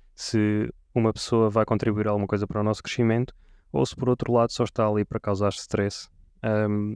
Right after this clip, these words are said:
e ansiedade no nosso dia-a-dia. E nesses casos, o melhor que temos a fazer é afastar-nos. Porque o que não falta no mundo são pessoas que vão acrescentar, ah, alguma coisa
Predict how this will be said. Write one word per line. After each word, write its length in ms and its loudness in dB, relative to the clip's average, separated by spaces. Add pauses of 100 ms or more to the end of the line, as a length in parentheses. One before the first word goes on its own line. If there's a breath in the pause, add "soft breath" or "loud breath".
e 180 0
ansiedade 460 0
no 80 2
nosso 260 0
dia-a-dia. 380 0 (420)
E 80 4
nesses 280 2
casos, 420 0
o 80 2
melhor 220 4
que 60 -16
temos 200 0
a 60 -4
fazer 380 -2 (360)
é 160 0
afastar-nos. 640 -2 (560)
Porque 580 -2 (380)
o 100 -2
que 80 -4
não 120 4
falta 240 2
no 80 2
mundo 180 2
são 160 -2
pessoas 300 -2
que 120 -14
vão 160 2
acrescentar, 720 -2 (280)
ah, 260 -2
alguma 280 0
coisa 440 -2